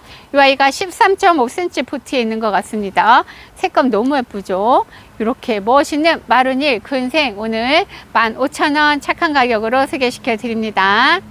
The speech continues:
오늘 에케몬 스톤 한 포트에 사천 원 소개시켜 드립니다. 요 에케몬 스톤 가격 너무 좋아졌죠? 이 아이 칠점오 센치 포트에 있고요.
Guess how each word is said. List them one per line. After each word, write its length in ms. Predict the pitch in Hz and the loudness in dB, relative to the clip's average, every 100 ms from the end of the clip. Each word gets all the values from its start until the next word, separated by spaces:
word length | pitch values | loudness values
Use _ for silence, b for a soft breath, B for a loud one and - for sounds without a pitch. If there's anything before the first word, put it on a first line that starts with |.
| - - - - _ - | -20 -20 -20 -20 _ -6
오늘 220 | 311 359 311 | -2 0 0
에케몬 440 | 294 330 381 349 | -2 0 -2 -2
스톤 540 | - - 311 277 339 | -4 -6 -2 0 0
한 120 | 381 359 | 0 -2
포트에 380 | 381 - 262 | -2 0 0
사천 420 | 262 330 - 330 277 | 0 -2 0 -2 2
원 280 | 240 294 | 2 2
소개시켜 520 | 311 277 269 - 294 240 | -2 -4 -4 -4 -4 -4
드립니다. 540 | 233 226 220 233 247 B B B 311 | -2 -4 0 0 0 B B B 2
요 140 | 330 | 2
에케몬 460 | 320 269 - 381 359 | 2 -2 0 0 0
스톤 380 | 359 - 330 311 | -4 -4 -2 -2
가격 320 | - 247 247 | 0 0 0
너무 240 | 220 269 330 | 0 0 0
좋아졌죠? 800 | 330 247 233 - 214 220 220 220 | 0 0 -2 -2 0 4 4 2
이 100 | 254 | 2
아이 200 | 269 254 | 0 -2
칠점오 520 | - 392 453 370 254 | -4 -4 0 0 0
센치 320 | 285 254 262 | -4 -4 -6
포트에 400 | 247 285 - 302 | -6 -10 -4 -4
있고요. 360 | 220 269 294 | -4 -2 0